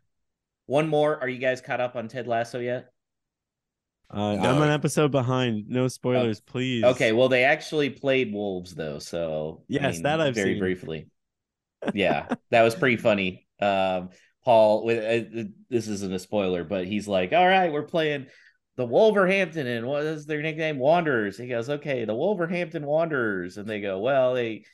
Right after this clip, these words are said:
Speaker 1: they go by Wolves." He goes, "Okay, the Wolverhampton Wandering Wolves." "No, just Wolves." <laughs>
Speaker 2: Yeah. Couldn't quite grasp how to call this team.
Speaker 1: <laughs>
Speaker 3: How were the, I saw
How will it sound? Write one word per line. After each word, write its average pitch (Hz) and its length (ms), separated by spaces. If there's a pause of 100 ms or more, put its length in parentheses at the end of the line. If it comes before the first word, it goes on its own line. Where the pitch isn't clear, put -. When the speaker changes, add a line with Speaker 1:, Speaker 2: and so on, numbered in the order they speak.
(200)
Speaker 1:
they 123 100
go 127 300
by 101 180
Wolves." 95 500
He 101 120
goes, 101 240
"Okay, 139 320
the 120 100
Wolverhampton 165 800
Wandering 156 500
Wolves." 113 460
"No, 151 280
just 143 280
Wolves." 135 680
<laughs> - 800
Speaker 2:
Yeah. - 420 (680)
Couldn't 156 260
quite 135 320
grasp 120 460
how 120 240
to 123 160
call 110 260
this 107 220
team. 107 360 (380)
Speaker 1:
<laughs> - 380
Speaker 3:
How 135 180
were 151 220
the, 127 460 (200)
I 101 120
saw 113 560